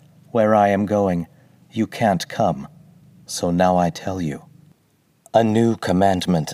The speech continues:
I give to you, that you love one another. Just as I have loved you, you also love one another. By this, everyone will know that you are my disciples, if you have love for one another."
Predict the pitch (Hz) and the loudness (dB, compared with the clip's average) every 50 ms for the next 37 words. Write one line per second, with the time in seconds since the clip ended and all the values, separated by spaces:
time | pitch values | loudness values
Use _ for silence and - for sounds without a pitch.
0 | - - 104 98 87 87 95 87 - - - - 85 78 73 67 62 - _ _ | -4 -2 0 0 0 -2 -4 -4 -6 -6 -6 -4 -4 -4 -4 -6 -10 -16 _ _
1 | _ _ _ _ _ _ _ _ _ - 113 110 104 85 92 101 113 117 107 101 | _ _ _ _ _ _ _ _ _ 2 2 2 2 2 -2 -2 -2 -2 -2 0
2 | 95 104 101 95 85 76 - - - 87 90 87 80 80 80 85 82 - 78 69 | 2 2 2 2 2 0 -4 -6 -4 -2 0 0 0 0 0 0 0 -2 -4 -8
3 | - - _ _ _ _ _ _ _ _ _ _ _ _ _ _ - - 131 131 | -10 -12 _ _ _ _ _ _ _ _ _ _ _ _ _ _ 0 2 2 2
4 | - - 131 113 101 113 110 117 107 101 104 104 95 101 98 92 85 - - 104 | 2 2 2 4 6 6 6 4 4 2 -2 -2 0 2 2 0 0 -2 -4 -2
5 | 104 95 87 73 65 - _ _ _ _ _ _ _ _ _ - 117 117 113 110 | 0 0 0 -2 -6 -12 _ _ _ _ _ _ _ _ _ -4 -2 0 2 2
6 | - 95 101 107 - - - 113 101 98 92 95 95 90 80 78 - - - _ | 2 2 2 2 0 0 0 0 0 2 2 2 2 2 2 0 -4 -10 -16 _
7 | - 95 92 87 85 85 78 80 80 78 - 71 - - _ _ _ _ _ _ | -2 0 2 2 2 2 0 0 -2 -2 -4 -8 -10 -12 _ _ _ _ _ _
8 | - _ _ _ _ _ _ _ _ _ _ - 113 101 101 87 98 110 92 - | -20 _ _ _ _ _ _ _ _ _ _ 4 4 4 2 0 0 0 0 0
9 | - - - - _ _ _ - - - _ - 127 139 135 120 127 123 117 104 | -2 -6 -8 -10 _ _ _ -20 -20 -8 _ 2 2 4 4 4 2 2 4 4
10 | 104 101 92 90 90 92 90 87 90 90 87 87 85 - 90 85 - - 95 98 | 2 2 2 2 0 0 0 2 2 2 2 0 0 0 -2 -2 -2 -4 -8 -6
11 | 98 107 123 120 110 107 - - 90 87 85 90 90 92 95 92 87 82 82 - | -4 -4 -2 -2 -2 -2 0 0 2 2 2 0 0 2 2 2 2 0 -2 -4
12 | 87 82 - - 90 85 82 - 78 69 - - - - _ _ _ _ _ _ | -6 -6 -4 -2 -2 -4 -4 -6 -10 -14 -14 -14 -16 -16 _ _ _ _ _ _
13 | _ _ - 98 87 - - 101 90 90 85 87 90 98 95 87 85 78 - - | _ _ -8 -8 -6 -4 -2 0 0 0 0 0 0 2 2 2 0 -2 -6 -14
14 | - - - - 92 85 78 80 87 80 82 80 80 80 78 - 73 - | -20 -8 -2 0 0 0 0 0 -2 -2 -2 -2 -2 -2 -4 -6 -10 -12